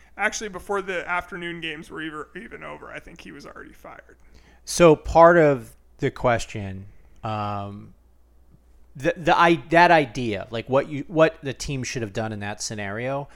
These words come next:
Speaker 2: we were asking that, you asked that of me earlier this week. So we can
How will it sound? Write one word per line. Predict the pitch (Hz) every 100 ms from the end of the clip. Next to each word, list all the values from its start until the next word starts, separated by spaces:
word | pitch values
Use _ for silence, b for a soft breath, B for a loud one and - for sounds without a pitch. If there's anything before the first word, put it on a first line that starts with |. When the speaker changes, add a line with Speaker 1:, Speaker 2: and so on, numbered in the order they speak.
| b -
Speaker 2:
we | 123
were | 123 123 120
asking | 120 117 - 120 113
that, | 123
you | 123 120
asked | 113 - 117
that | 104 110
of | 101
me | 107 101 104
earlier | 101 98 95
this | 95 -
week. | 101 - -
So | 113
we | 110 123
can | 135